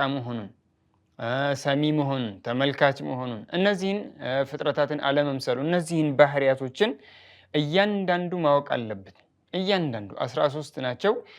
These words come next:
እነዚህ አስራ ሦስቱ ባህሪያቶች ምንድን ናቸው የሚለውንም ኢንሻአላህ ታማኝ ከሆነ፣ አ፣ አሳቲዛ፣ አ፣ መሻይኾች ልንወስድ ይገባል ማለት ነው። የዲን እውቀት ከማንም ዝም ብሎ የሚወሰድ አይደለም።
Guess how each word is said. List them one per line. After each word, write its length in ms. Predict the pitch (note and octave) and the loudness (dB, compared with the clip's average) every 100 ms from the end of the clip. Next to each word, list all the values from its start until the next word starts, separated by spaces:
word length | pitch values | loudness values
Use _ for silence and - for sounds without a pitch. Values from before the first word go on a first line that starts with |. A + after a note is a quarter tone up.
| - - | -20 -6
እነዚህ 340 | E3+ F#3+ F3 | 2 2 4
አስራ 220 | - D#3+ E3+ | 4 2 -2
ሦስቱ 240 | D3 C#3+ D3+ | -6 -10 -2
ባህሪያቶች 480 | C#3 C3 B2+ B2 B2 C3+ | 0 0 -2 -4 -8 -4
ምንድን 400 | D3 D#3+ C#3+ C3+ | 0 0 0 -2
ናቸው 340 | C3 A#2 - B2 | -2 -6 -8 -8
የሚለውንም 520 | A2+ A2+ A#2 C3+ F#3 | -8 -8 -6 -6 -6
ኢንሻአላህ 480 | D#3 D#3 - D3 C3+ | -6 -4 -2 0 0
ታማኝ 520 | - C3+ C3+ C3 C3+ C#3 C3+ | 0 -2 -2 -2 -2 -2 -6
ከሆነ፣ 340 | - A#2+ A2+ D3 A3 - _ _ _ _ | -10 -10 -4 -2 -2 -4 _ _ _ _
አ፣ 80 | - A#2 | -6 -4
አሳቲዛ፣ 500 | - B2 C3 A#2+ G#2+ A#2 A2+ - _ | -2 -2 -2 -2 -4 -4 -4 -8 _
አ፣ 120 | A#2+ A2+ G#2+ G#2+ - | -8 -6 -4 -6 -6
መሻይኾች 680 | B2 B2 - A2+ - G3+ G#3 - | -8 -6 -8 -8 0 0 0 -8
ልንወስድ 520 | D3+ C#3 C3+ B2 A2+ A2+ | -4 -2 -2 -4 -6 -10
ይገባል 500 | G#2 A#2+ G2+ A2 G#2+ | -4 -4 -2 -6 -6
ማለት 160 | G2+ | -10
ነው። 100 | G2+ | -6
የዲን 460 | C3+ E3+ F3+ C#3 F3+ | 0 2 2 0 -4
እውቀት 340 | F3 - G3+ - _ _ _ _ _ - | -4 -2 -2 -2 _ _ _ _ _ -6
ከማንም 440 | F#3 F#3+ F#3+ D3+ | -2 -2 0 -2
ዝም 160 | C#3 D#3 | -2 -4
ብሎ 120 | C#3+ | -2
የሚወሰድ 520 | C3+ B2+ A#2 A2+ A#2 G2+ | -2 -2 -4 -4 -6 -6
አይደለም። 320 | - - | -8 -16